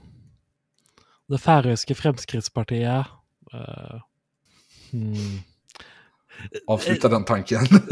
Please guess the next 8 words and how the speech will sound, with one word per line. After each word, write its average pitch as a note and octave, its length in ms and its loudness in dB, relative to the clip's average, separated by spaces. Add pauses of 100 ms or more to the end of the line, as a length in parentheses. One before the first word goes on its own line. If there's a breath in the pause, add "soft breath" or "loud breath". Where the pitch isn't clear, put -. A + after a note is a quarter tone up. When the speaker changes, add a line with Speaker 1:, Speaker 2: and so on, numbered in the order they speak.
(540 loud breath)
Speaker 1:
v-, D#3 260 -8 (140)
v-, D#3+ 360 -2
vanskelig D3+ 440 4
att B2+ 60 -2
placera. B2+ 580 0 (680)
Speaker 2:
Ja, B2+ 80 2
men C3 160 2
de, A#2 360 2